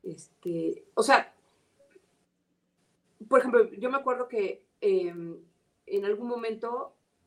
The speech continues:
alguien me dijo que iba a tener un gran éxito porque tenía una gran historia muy, no, no la voy a decir porque si no balconeo al productor.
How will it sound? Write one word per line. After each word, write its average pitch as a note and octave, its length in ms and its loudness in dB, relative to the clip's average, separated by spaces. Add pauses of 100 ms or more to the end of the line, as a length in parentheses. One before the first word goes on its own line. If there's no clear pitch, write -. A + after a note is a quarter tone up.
(140)
alguien G#3 320 -2
me F#3+ 80 0
dijo F#3+ 200 -8
que F#3+ 120 -4
iba F#3 160 -2
a F#3+ 80 -8
tener F3 340 -8
un A#3+ 160 -4
gran A#3+ 240 4
éxito A#3+ 420 -6
porque G3 200 -2
tenía F#3+ 360 2
una G3 540 2 (580)
gran A#3 280 6
historia B3 760 -4 (220)
muy, A3+ 680 -4
no, A3 220 0
no A3 180 0
la C4+ 120 2
voy B3+ 120 2
a B3 40 4
decir A#3+ 200 -6
porque G#3 160 -8
si F3+ 140 -6
no F#3+ 80 0
balconeo F#3+ 420 -2
al F#3 140 -8
productor. E3 440 0